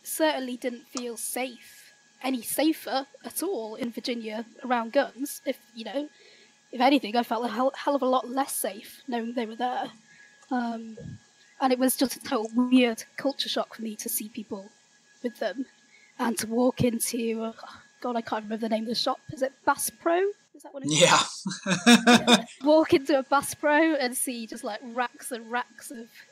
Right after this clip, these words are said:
Speaker 1: guns that people could just buy. It's just, just a total different world to me.
Speaker 2: By the way, them fellas you were shooting,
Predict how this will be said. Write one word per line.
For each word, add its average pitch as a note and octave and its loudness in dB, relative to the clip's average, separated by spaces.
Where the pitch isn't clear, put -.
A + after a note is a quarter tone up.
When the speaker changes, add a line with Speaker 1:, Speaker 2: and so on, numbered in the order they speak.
Speaker 1:
guns A#3 -6
that B3+ -14
people A3 -8
could - -14
just - -14
buy. A3+ -4
It's C4 -6
just, - -12
just - -4
a - -18
total C4 0
different A#3+ -2
world A#3 -4
to B3+ -10
me. - -12
Speaker 2:
By F3+ 8
the G3+ 10
way, G3+ 12
them G3+ 8
fellas F#3+ 8
you E3+ -2
were B2+ -4
shooting, B2+ 0